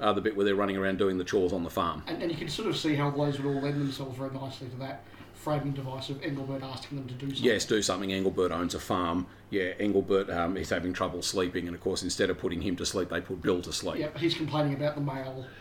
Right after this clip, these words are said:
Speaker 1: Yes.
Speaker 2: Yep, it all makes sense.
Speaker 1: Um, exactly that. And then they film the seven ones. Now, obviously, five of them are repackaged here.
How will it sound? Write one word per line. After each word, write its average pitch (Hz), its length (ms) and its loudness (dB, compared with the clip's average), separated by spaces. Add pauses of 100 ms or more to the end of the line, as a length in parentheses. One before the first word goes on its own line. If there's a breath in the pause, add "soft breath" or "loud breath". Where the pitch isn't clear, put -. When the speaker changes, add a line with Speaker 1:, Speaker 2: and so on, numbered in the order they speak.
(160 loud breath)
Speaker 1:
Yes. - 280 6 (180)
Speaker 2:
Yep, - 40 2
it - 80 6
all 339 80 8
makes 311 180 2
sense. - 180 -6
Speaker 1:
Um, 117 240 8
exactly 123 400 8
that. 90 220 -2 (180 loud breath)
And 127 160 10
then 123 400 10
they 113 220 10
film 123 320 10
the 104 80 2
seven 101 300 6
ones. 95 240 -2
Now, 107 80 0
obviously, 104 260 2
five 127 320 8
of 127 60 8
them 113 120 6
are 104 60 4
repackaged 98 680 0
here. 101 300 4